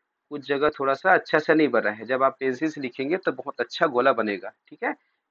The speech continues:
यहाँ पर तीन है तो यहाँ पर तीन लिखेंगे। तीन को आप क्या करोगे, पूरा डार्क कर दोगे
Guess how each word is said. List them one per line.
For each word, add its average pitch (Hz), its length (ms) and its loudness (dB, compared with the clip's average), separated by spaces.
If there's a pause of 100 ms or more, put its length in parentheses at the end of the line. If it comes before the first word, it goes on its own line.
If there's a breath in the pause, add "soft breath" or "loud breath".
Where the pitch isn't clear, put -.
यहाँ 175 180 4
पर 185 160 2
तीन 175 320 0
है 202 80 -2
तो 180 140 -8
यहाँ 131 200 -6
पर 120 140 -20
तीन 139 180 -16
लिखेंगे। 135 380 -18 (400)
तीन 139 140 -8
को 147 200 -4 (100)
आप 135 180 -4
क्या 143 140 -4
करोगे, 156 320 0 (500)
पूरा 175 240 -2 (880)
डार्क 127 440 4
कर - 360 -6
दोगे 120 320 -6